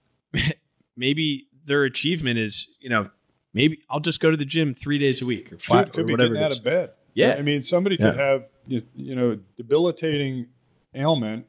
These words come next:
Speaker 2: that is just getting up and going to see the sunrise. You know
Speaker 1: Yeah.
Speaker 2: what I mean? And so everybody's got their own race. Everybody's got their own ultra. Uh, you know, and that's my new
Speaker 1: Uh,
Speaker 2: buzzword is everybody needs to find their own epic. What is your epic?
Speaker 1: Yeah.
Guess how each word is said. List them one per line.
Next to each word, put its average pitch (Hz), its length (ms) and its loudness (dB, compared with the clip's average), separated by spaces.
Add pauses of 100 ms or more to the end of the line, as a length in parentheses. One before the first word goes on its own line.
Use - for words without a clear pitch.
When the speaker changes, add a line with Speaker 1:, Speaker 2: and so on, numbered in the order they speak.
Speaker 2:
that 117 260 0
is 120 200 -2
just 139 360 2 (520)
getting 131 300 0
up 123 320 -2 (200)
and 104 280 -6 (400)
going 113 260 -2
to 107 60 -4
see - 180 -2
the 101 80 -8
sunrise. 85 680 -8
You 101 80 -8
know 117 80 4
Speaker 1:
Yeah. 123 60 4
Speaker 2:
what 117 60 -2
I 117 80 -2
mean? 123 200 -2 (580)
And 113 400 -2
so 127 520 0
everybody's 147 460 2
got 135 160 0
their 135 140 -2
own 127 140 -4
race. 143 340 -2
Everybody's 120 400 -2
got 120 180 -2
their 117 160 -4
own 113 120 -2
ultra. 110 420 -8 (180)
Uh, 104 120 -6 (120)
you 107 120 -6
know, 101 260 -4 (840)
and 98 120 -10
that's 110 180 -6
my 113 120 -2
new 107 220 2
Speaker 1:
Uh, - 60 0 (220)
Speaker 2:
buzzword 113 440 0
is 101 120 -8
everybody 123 480 -2
needs 113 280 -2
to - 60 -14
find 117 260 -2
their 110 140 0
own 107 140 -2
epic. 101 400 -6
What 117 160 0
is 123 220 -2
your 113 240 -4
epic? - 380 -12
Speaker 1:
Yeah. - 180 2